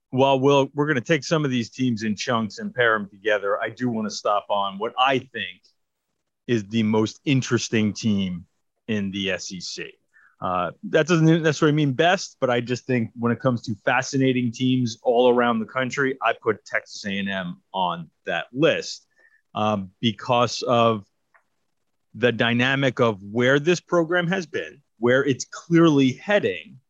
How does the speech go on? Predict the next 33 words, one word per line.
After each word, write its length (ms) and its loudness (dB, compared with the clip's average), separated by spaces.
but 80 2
we're 260 6
also 400 4
now 320 4
in 220 2
year 260 0
five 680 0
under 200 -2
Jimbo 460 0
Fisher, 640 -6
and 360 2
there's 220 4
only 200 4
been 260 2
one 200 2
real 160 4
breakout 600 0
year. 320 -20
And 160 2
it's, 240 -2
I, 200 0
I, 240 -2
I 80 2
can 240 0
clearly 800 2
see 400 0
a 100 2
path 500 0
where, 440 0
wow, 400 0
two 160 -2
thousand 380 0
twenty-three, 880 -2